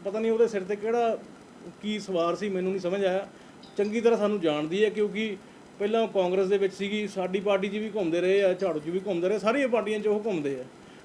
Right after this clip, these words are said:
ਸੋ ਮੈਂ ਉਹਨਾਂ ਨੂੰ ਬੜਾ ਪਿਆਰ ਨਾਲ ਸਮਝਾਇਆ ਵੀ ਸਰਪੰਚ ਸਾਹਿਬ ਤੁਸੀਂ ਦੇਖੋ ਵੀ ਮੈਂ ਇੱਕ ਪਾਰਟੀ ਦਾ ਨੁਮਾਇੰਦਾ ਹਾਂ, ਵੀ ਤੁਸੀਂ ਜਦ ਮੇਰੇ ਤੋਂ ਡਿਮਾਂਡ ਕਰ ਰਹੇ ਹੋ ਚਾਰ ਲੱਖ ਰੁਪਇਆ, ਮੈਂ ਇੱਕ ਪਾਰਟੀ ਦਾ ਨੁਮਾਇੰਦਾ ਹਾਂ, ਤੁਹਾਨੂੰ ਮਾੜੀ ਮੋਟੀ ਡਰ ਹੀ ਹੈ ਨਹੀਂ, ਤੁਹਾਨੂੰ ਪ੍ਰਸ਼ਾਸਨ ਦਾ ਵੀ ਡਰ ਨਹੀਂ ਹੈ, ਨਾ ਤੁਹਾਨੂੰ ਕਿਸੇ ਪਾਰਟੀ ਦਾ ਡਰ ਹੈ। ਕਹਿੰਦੇ ਨਹੀਂ ਜੀ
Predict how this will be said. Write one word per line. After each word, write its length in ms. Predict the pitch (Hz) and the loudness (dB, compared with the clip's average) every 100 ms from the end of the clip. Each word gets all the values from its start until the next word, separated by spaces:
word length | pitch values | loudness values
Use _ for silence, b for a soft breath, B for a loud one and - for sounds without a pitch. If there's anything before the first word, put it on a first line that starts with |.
| - | 0
ਸੋ 80 | 262 | 2
ਮੈਂ 160 | 240 | 4
ਉਹਨਾਂ 120 | 247 | 2
ਨੂੰ 80 | 277 | 2
ਬੜਾ 160 | 214 202 | 2 2
ਪਿਆਰ 280 | 208 185 175 | 2 2 2
ਨਾਲ 120 | 190 | -2
ਸਮਝਾਇਆ 360 | 208 202 165 | -2 -2 0
ਵੀ 140 | 202 233 | 2 0
ਸਰਪੰਚ 340 | 190 180 170 | -2 -6 -2
ਸਾਹਿਬ 180 | 220 247 | -2 -2
ਤੁਸੀਂ 380 | 226 185 233 240 - - 165 | -2 -2 -2 -4 -10 -8 -4
ਦੇਖੋ 360 | 170 220 240 | 0 4 4
ਵੀ 120 | 254 | 4
ਮੈਂ 220 | 254 196 196 | -2 0 -2
ਇੱਕ 80 | |
ਪਾਰਟੀ 300 | 196 190 175 | -2 -2 -2
ਦਾ 80 | 190 | -2
ਨੁਮਾਇੰਦਾ 440 | 202 160 147 156 165 | -2 -2 -2 -2 -4
ਹਾਂ, 200 | 208 254 B B B 185 | -4 -8 B B B -6
ਵੀ 100 | 240 | -4
ਤੁਸੀਂ 300 | 226 208 247 | -2 2 4
ਜਦ 180 | 233 254 | 4 4
ਮੇਰੇ 280 | 220 220 | 4 4
ਤੋਂ 140 | 233 294 | 4 2
ਡਿਮਾਂਡ 280 | 262 240 220 | 4 2 2
ਕਰ 180 | 196 | 2
ਰਹੇ 100 | 180 | 2
ਹੋ 40 | 190 | 2
ਚਾਰ 280 | 190 175 175 | 2 2 2
ਲੱਖ 200 | 165 165 | 0 0
ਰੁਪਇਆ, 340 | 160 156 143 | -2 0 -2
ਮੈਂ 240 | 180 208 | -2 -2
ਇੱਕ 100 | 226 | -2
ਪਾਰਟੀ 320 | 262 226 214 262 | 0 0 2 2
ਦਾ 100 | 254 | 2
ਨੁਮਾਇੰਦਾ 320 | 220 208 190 | 2 0 -2
ਹਾਂ, 120 | 139 - B B - - | -4 -10 B B -18 -4
ਤੁਹਾਨੂੰ 200 | 220 285 | 0 2
ਮਾੜੀ 240 | 233 202 | 4 4
ਮੋਟੀ 240 | 247 262 302 | 4 0 0
ਡਰ 260 | 190 160 | 2 4
ਹੀ 160 | 196 233 | 6 6
ਹੈ 40 | |
ਨਹੀਂ, 120 | 247 254 | 4 2
ਤੁਹਾਨੂੰ 200 | 254 254 | -2 -2
ਪ੍ਰਸ਼ਾਸਨ 420 | 214 185 180 214 | 0 0 0 2
ਦਾ 80 | 226 | 2
ਵੀ 120 | 240 | 4
ਡਰ 160 | 220 | 2
ਨਹੀਂ 160 | 208 254 | 2 0
ਹੈ, 60 | 247 | 2
ਨਾ 180 | 202 | 0
ਤੁਹਾਨੂੰ 220 | 214 226 226 | 0 0 0
ਕਿਸੇ 160 | 214 | -2
ਪਾਰਟੀ 320 | 180 165 165 | -2 -2 0
ਦਾ 120 | 196 190 | 0 0
ਡਰ 160 | 180 | 0
ਹੈ। 60 | 202 | -2
ਕਹਿੰਦੇ 240 | 220 269 | -2 0
ਨਹੀਂ 220 | 233 226 | 2 2
ਜੀ 140 | 240 | 0